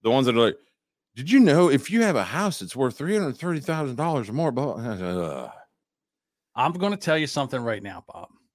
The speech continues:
Speaker 2: about the dancing ones. It depends on who's dancing. If there's a woman in there that's, like, in her forties that got some big fucking
Speaker 1: Ah, see, yeah,
Speaker 2: Well,
Speaker 1: I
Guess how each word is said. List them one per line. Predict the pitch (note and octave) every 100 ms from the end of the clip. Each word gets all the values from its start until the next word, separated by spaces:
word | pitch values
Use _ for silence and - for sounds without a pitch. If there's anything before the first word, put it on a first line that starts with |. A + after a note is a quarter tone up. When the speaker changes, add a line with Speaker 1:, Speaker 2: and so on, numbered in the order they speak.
| _ -
Speaker 2:
about | A2+ A#2+ A2
the | B2
dancing | A2 A2+ A2+ B2+
ones. | A#2+ B2+ B2+ - -
It | D3+ -
depends | A3+ - G#3 F#3+
on | E3
who's | D3 C#3 -
dancing. | G#2+ G#2+ - - _ _ _ _ _ _ _ _ -
If | C#3 -
there's | G#3 C4+ C#4+
a | A3+
woman | F3 D3 E3 E3 D3+
in | C#3 B2+
there | B2 A#2+ A#2+
that's, | A2+ A2+ -
like, | B2+ B2+
in | C3+ B2+
her | G#2
forties | - C3+ C#3 D#3 E3 F3+ - - _ _ _ _ -
that | C3 C#3+
got | F3 E3 -
some | D3 C3 C3 _ -
big | B3 G#3+ F#3 C3+ C3 _ _ -
fucking | B3 A3 - G#3+
Speaker 1:
Ah, | F3+ C3 - -
see, | D#3+ D#3 D3 - _ _
yeah, | A2 F3 F3
Speaker 2:
Well, | G2
Speaker 1:
I | F#2+